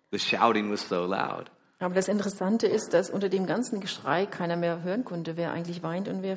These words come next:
Speaker 2: wer freudig ist.
Speaker 1: And of course, we should be never living in the past, be it successes or be it failures.
Speaker 2: Und wir sollten, was wir lernen können hiervon, ist, dass wir nie in der Vergangenheit leben sollen, ob das jetzt die Erfolge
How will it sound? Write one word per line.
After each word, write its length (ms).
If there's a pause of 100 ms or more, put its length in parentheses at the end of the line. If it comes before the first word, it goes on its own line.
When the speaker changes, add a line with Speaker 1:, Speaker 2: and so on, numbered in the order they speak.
(200)
Speaker 2:
wer 140
freudig 340
ist. 300 (140)
Speaker 1:
And 80
of 120
course, 320
we 60
should 220
be 100
never 320
living 320
in 140
the 60
past, 560
be 80
it 140
successes 840 (380)
or 140
be 240
it 100
failures. 760 (540)
Speaker 2:
Und 480
wir 80
sollten, 720
was 220
wir 60
lernen 280
können 200
hiervon, 340
ist, 180
dass 180
wir 80
nie 300
in 60
der 100
Vergangenheit 560
leben 220
sollen, 340
ob 180
das 220
jetzt 360
die 100
Erfolge 560